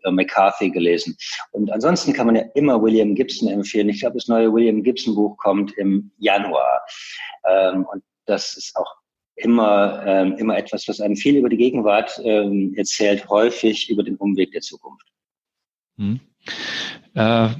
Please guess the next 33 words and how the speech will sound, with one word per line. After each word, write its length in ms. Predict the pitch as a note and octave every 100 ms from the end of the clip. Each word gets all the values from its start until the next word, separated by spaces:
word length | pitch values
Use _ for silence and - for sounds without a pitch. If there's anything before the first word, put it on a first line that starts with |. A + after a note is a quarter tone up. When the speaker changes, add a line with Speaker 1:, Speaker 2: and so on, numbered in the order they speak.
| -
Speaker 2:
nächster 300 | D3 B2 C#3+
Satz. 360 | B2+ B2 - - _ -
Für 180 | - B2+
eine 260 | C3 C3
Agentur 560 | C3 A#2+ B2+ A#2 D3 F#3+
zu 160 | - -
arbeiten 600 | A#2+ C3 C#3 - D3+ C#3
lohnt 280 | A#2+ D3
sich, 320 | - F3+ F#3+ A2
weil? 340 | A2+ D#3+ E3+ - _ _ _ _ _ _ _ _ _ _ _ _ _ _ _ - - - -
Speaker 1:
Weil 140 | A2
man 240 | D3 D3+
einfach 600 | A#2+ A#2+ D#3 - D3+ D3 - - _ _ _ -
cooles 540 | - F3 C3 E3 -
<laughs> 20 |
Zeug 360 | C3+ A#2+ - -
machen 280 | A#2 - A#2+
kann 400 | - G2+ B2 C3
und 120 | B2
jeden 400 | A2+ B2+ D3 C#3+
Tag 380 | C#3 B2 C3+ -
was 160 | B2
anderes 440 | G#2 A2 G#2+ G#2+ -
lernt. 360 | E2+ D2 - - - _ _ _ -
Ja, 240 | G#2 B2+
und, 220 | B2+ A2
und 180 | A#2 G#2+
jeden 800 | A#2 C3+ C3 A#2 - - B1+ -
Tag 360 | - G2 A2 A#2+ - _ B2
seine 380 | A#2+ A#2 A2+ A2+
Neugierde 600 | A#2 A#2+ D3+ C3 B2+ B2
befriedigen 640 | A#2 A2+ - B2+ B2+ A2 G#2
kann, 400 | A2 G#2 G#2+